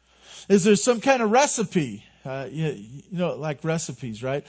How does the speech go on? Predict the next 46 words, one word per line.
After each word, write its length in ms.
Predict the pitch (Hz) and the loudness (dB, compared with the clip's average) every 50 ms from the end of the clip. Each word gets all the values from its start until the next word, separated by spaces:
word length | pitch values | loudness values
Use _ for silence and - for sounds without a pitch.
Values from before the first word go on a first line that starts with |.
| - - _ | -16 -14 _
We 80 | - 220 | 0 2
have 140 | 233 196 175 | 2 2 2
a 40 | |
lot 260 | 160 147 147 147 143 139 | 0 0 0 -2 -2 -2
of, 420 | 127 117 95 120 139 135 123 123 | -4 -4 -6 -6 -8 -8 -8 -8
uh, 20 | |
women 300 | 123 131 143 143 151 147 | -8 -8 -6 -6 -6 -6
who 100 | 139 135 | -6 -6
are 80 | 120 113 | -8 -8
great 320 | 110 135 139 139 135 139 | -6 -4 -4 -4 -4 -4
cooks 260 | - - 160 156 - - | -8 -8 -8 -8 -8 -12
here. 100 | 113 117 | -12 -10
We 80 | 127 | -10
have 100 | 139 160 | -10 -10
a 40 | 165 | -8
lot 160 | 165 175 165 | -8 -8 -6
of 60 | 156 | -8
men 220 | 147 147 180 240 233 | -8 -8 -8 -6 -6
who 120 | 190 143 | -6 -6
are 60 | 107 | -8
great 260 | 98 - 107 98 - - | -10 -12 -14 -14 -14 -16
cooks 300 | - - - - - - | -16 -18 -16 -18 -18 -16
here. 220 | 104 98 98 104 | -16 -16 -16 -16
And, 100 | 110 107 - - - - - - - - - _ | -18 -18 -20 -20 -20 -20 -20 -20 -20 -20 -10 _
and, 280 | - 156 156 156 156 156 | 2 2 4 4 4 2
uh, 180 | 151 147 135 - - - _ _ | 0 -2 -4 -6 -12 -20 _ _
what's 240 | - 180 202 196 - | 2 2 2 4 2
interesting 720 | 233 262 277 - - 320 277 - - - 254 226 208 190 | 0 -2 -2 -2 -2 -2 -2 -4 -2 0 0 0 2 2
about 340 | 190 165 151 196 185 180 - | 0 2 2 2 2 2 0
a 80 | - 165 | -2 -4
recipe, 1080 | 156 147 156 180 196 254 - - 233 202 165 - - 156 131 120 120 127 151 175 - - _ _ _ - | -4 0 0 2 2 2 0 0 0 0 0 -2 -4 -4 -4 -4 -4 -4 -6 -6 -8 -12 _ _ _ 0
you 80 | 190 185 | 0 0
pull 320 | 156 - - 233 247 240 | 2 2 2 2 2 4
it 80 | 220 208 | 2 2
out 400 | 208 226 240 208 180 185 180 - - | 2 2 2 2 2 0 -2 -4 -4
and 180 | 165 170 170 | -4 -4 -2
you 140 | 170 180 185 | 0 0 0
just 180 | 160 190 202 - | 0 0 -2 0
start 260 | - 214 180 160 135 | 0 0 -2 -2 -2
throwing 460 | 139 - - 202 220 233 240 247 240 | -6 -4 -2 0 0 0 0 -2 -4
things 320 | 208 - 240 233 220 202 - | -4 -2 -2 -2 -2 -6 -6
together, 500 | 277 208 190 175 147 147 151 170 185 185 | -4 -2 0 0 0 0 -2 -4 -4 -4
right? 300 | 160 151 165 196 - - | -2 -2 -2 -4 -4 -6
You 100 | 156 156 | -8 -10
follow 380 | - - 185 175 190 226 240 | -4 -2 0 2 2 2 0
directions. 800 | 226 233 220 185 156 143 147 - - 175 180 202 220 - - | -2 -2 -4 -4 -4 -6 -6 -6 -6 -4 -4 -6 -8 -10 -14